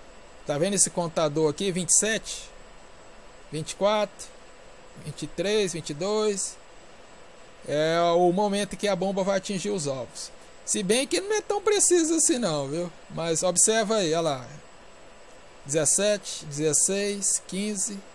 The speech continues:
quatorze, treze, doze, dez, onze, dez, nove, oito, sete, seis, cinco, quatro, três, dois,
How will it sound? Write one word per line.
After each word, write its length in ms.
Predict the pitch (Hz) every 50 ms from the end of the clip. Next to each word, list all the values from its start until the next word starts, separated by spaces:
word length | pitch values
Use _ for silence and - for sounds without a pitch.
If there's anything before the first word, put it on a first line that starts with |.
| -
quatorze, 760 | - 143 135 - - 175 190 202 208 208 196 190 - 202 202 196 - - - - - - - - - - - - - - - - - - -
treze, 400 | 160 180 196 202 196 190 190 156
doze, 520 | 135 156 170 190 202 202 190 185 190 190
dez, 280 | 165 147 151 151 160 151 - - -
onze, 520 | 156 175 190 202 196 190 190 196 190 165 -
dez, 760 | 139 147 151 165 175 185 190 185 185 180 - - - - - - 143
nove, 520 | 143 156 170 180 185 185 180 185 190 190 - - - - - - - - - 143
oito, 520 | 147 165 185 190 196 185 - - 190 190 - - - - - - - -
sete, 680 | - - - - 151 156 170 180 170 - - - - -
seis, 720 | - - - - - 160 160 175 180 185 185 - - - - - - - -
cinco, 420 | - - - 156 160 175 185 180 - - - - - - - - - - - -
quatro, 460 | 151 147 156 165 175 175 - - - - - - - - - - -
três, 480 | 139 151 160 170 175 180 175 - - - - - - - - - - - 156
dois, 580 | 143 143 160 175 180 185 180 165 - - -